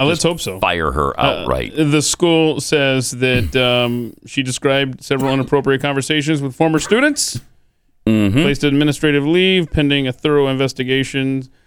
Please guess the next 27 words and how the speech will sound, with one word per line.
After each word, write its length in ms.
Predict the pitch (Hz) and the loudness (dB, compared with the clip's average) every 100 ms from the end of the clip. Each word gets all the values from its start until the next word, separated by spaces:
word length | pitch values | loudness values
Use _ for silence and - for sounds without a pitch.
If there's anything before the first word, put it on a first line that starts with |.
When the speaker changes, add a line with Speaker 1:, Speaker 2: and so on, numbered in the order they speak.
| _ - | _ -2
Speaker 1:
Uh, 220 | 123 120 | 0 2
"Our 160 | 139 208 | 2 0
teachers 720 | 202 214 185 190 185 180 156 - | 0 -2 0 0 2 0 -2 -4
are 180 | 139 135 | -2 -2
expected 580 | 131 - 170 147 160 143 | -4 -2 -2 0 -2 -2
to 80 | |
comport 440 | 135 131 123 147 139 | -2 -2 2 0 0
themselves 540 | 135 127 139 127 123 | -2 0 0 0 -2
with 80 | 117 | -2
the 100 | 117 | -2
highest 260 | 127 123 123 | 0 -2 -4
degree 200 | 120 120 | -6 -6
of 60 | 110 | -4
professionalism. 640 | - 120 123 117 113 117 | -4 -4 -6 -8 -8 -10
Behavior 440 | 107 120 123 123 117 | -8 -4 -2 -2 -4
that 120 | 110 | -4
is 100 | 117 | -2
unprofessional, 680 | 139 120 110 117 - 117 113 | -2 -4 -4 -4 -4 -8 -4
in 60 | |
violation 480 | 117 127 120 120 117 | -2 0 -2 -6 -8
of 60 | 110 | -8
state 260 | - 113 | -4 -4
code, 300 | - 120 117 | -2 -2 -2
la, 160 | 123 143 | 0 2
la, 200 | 131 123 | 2 -2
la, 40 | |
la." 140 | 120 | -2